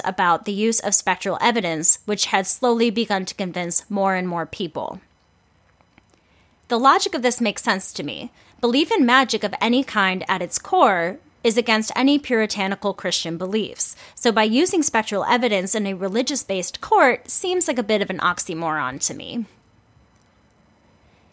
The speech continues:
In January sixteen ninety-seven, the Massachusetts General Court declared a day of fasting to repent for the tragedy of the trials.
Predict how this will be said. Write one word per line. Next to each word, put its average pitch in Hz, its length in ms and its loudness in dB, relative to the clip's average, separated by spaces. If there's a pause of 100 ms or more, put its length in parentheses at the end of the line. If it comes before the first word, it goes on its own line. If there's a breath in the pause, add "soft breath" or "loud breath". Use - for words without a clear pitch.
(320 soft breath)
In 254 100 4
January 285 480 4
sixteen 247 420 0
ninety-seven, 208 680 0
the 202 100 0
Massachusetts 208 920 0
General 247 460 2
Court 175 460 -2
declared 214 500 0
a 214 80 -2
day 185 200 -2
of 170 160 -4
fasting 226 640 2
to 185 140 -4
repent 190 420 -4
for - 140 -10
the 190 80 -8
tragedy 175 580 -2
of 139 120 -10
the - 80 -10
trials. 156 760 2